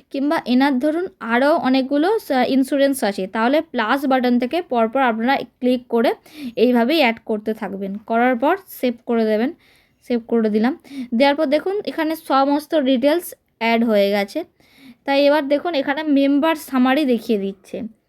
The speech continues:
আগে কিন্তু এটা দেখাতো না, কিন্তু এটা এবারে ভালো সিস্টেম করেছে এই ভার্সানে। তো পরপর দেখিয়ে দিচ্ছে, দেখুন অঞ্জলি মালিকের আমরা ডিটেলস অ্যাড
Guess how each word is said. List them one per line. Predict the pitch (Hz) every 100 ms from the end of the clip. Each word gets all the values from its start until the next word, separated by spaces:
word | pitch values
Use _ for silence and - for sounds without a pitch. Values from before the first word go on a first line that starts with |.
| _ _ 247 -
আগে | 233 269
কিন্তু | 285 320 311
এটা | 302 294
দেখাতো | 254 254 302 277
না, | 285 494 381
কিন্তু | 277 277
এটা | 285 254
এবারে | 269 277 277 - _ 240
ভালো | 226 233 254
সিস্টেম | 277 247 - 247 233
করেছে | 220 214 277 349
এই | 247 240
ভার্সানে। | 220 202 202 202 277 - _ - 277 262
তো | 285
পরপর | 269 269 302
দেখিয়ে | 262 262 247 285
দিচ্ছে, | 262 269
দেখুন | 247 311
অঞ্জলি | 277 254 254 277 277 294
মালিকের | 277 254 254 277
আমরা | 254 262
ডিটেলস | 247 240 240 247
অ্যাড | 233 214